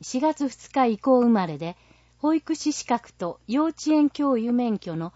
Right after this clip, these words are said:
どちらも有する方。いずれも令和四年三月末までに取得見込みを含む。なお、幼稚園教諭免許は更新講習を修了済みの方のみ。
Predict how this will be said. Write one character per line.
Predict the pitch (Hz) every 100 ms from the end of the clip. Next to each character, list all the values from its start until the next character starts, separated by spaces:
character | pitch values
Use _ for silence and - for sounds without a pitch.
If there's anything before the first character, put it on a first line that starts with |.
| _ -
ど | 285
ち | 339 311
ら | 247
も | 202 180 190
有 | 220 262
す | -
る | 208 175
方。 | 160 - 139 _ _ _ _ -
い | 226
ず | 285
れ | 285 269
も | 240 - _ -
令 | 302 311
和 | 233
四 | 196 196
年 | 233 233 190
三 | - 320 311 254
月 | 220 - 202 214
末 | 285
ま | 277 220
で | 196
に | 170 180
取 | - -
得 | - 302 277
見 | 233 226
込 | 277
み | 247 240
を | 208
含 | - - 175
む。 | 147 - _ _ _ _
な | 240 240 185
お、 | - _ -
幼 | 262 330
稚 | - 330
園 | 330 311
教 | - 294
諭 | 302 294
免 | 285 262
許 | 233 190 170
は | 170 - _ _
更 | - 320
新 | 330 320 311 285
講 | - 302 269
習 | - 202
を | 180 170 -
修 | - 254 269
了 | 262 247
済 | 226
み | 214
の | 208 196
方 | 190 180 180
の | 175 170
み。 | 147